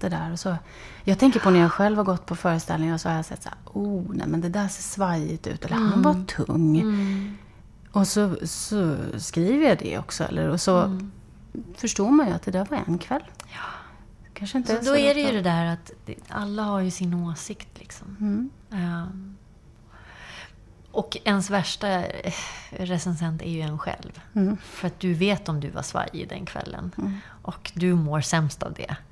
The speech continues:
Speaker 1: Mm.
Speaker 2: Och sen tror jag att vissa mår ännu sämre av att det skrivs.
Speaker 1: Mm.
Speaker 2: Alltså, det tror jag, alltså, det är ju mänskligt,
Speaker 1: Mm.
Speaker 2: liksom,
Speaker 1: Mm.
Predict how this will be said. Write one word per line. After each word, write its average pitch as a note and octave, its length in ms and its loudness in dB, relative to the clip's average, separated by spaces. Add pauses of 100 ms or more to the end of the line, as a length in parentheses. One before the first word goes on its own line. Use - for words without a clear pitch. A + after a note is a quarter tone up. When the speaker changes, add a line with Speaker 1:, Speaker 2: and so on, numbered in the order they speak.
Speaker 1:
Mm. G#3+ 160 0 (200)
Speaker 2:
Och - 280 -6
sen F#3 180 2
tror F#3+ 200 0
jag F3 80 4
att F3 140 -4
vissa F3 240 -4
mår D#3+ 220 -2
ännu E3+ 280 0
sämre D3+ 400 -4
av - 60 -8
att - 160 -10
det D3+ 120 -4
skrivs. - 680 -6 (180)
Speaker 1:
Mm. G3 200 -2
Speaker 2:
Alltså, F#3+ 200 -4
det F#3 180 2
tror F3 180 4
jag, - 120 -2
alltså, - 200 -4
det F#3 140 -2
är F#3+ 180 2
ju D#3+ 140 -2
mänskligt, F3 880 2 (100)
Speaker 1:
Mm. E3+ 200 6
Speaker 2:
liksom, F3 400 0
Speaker 1:
Mm. F3 160 4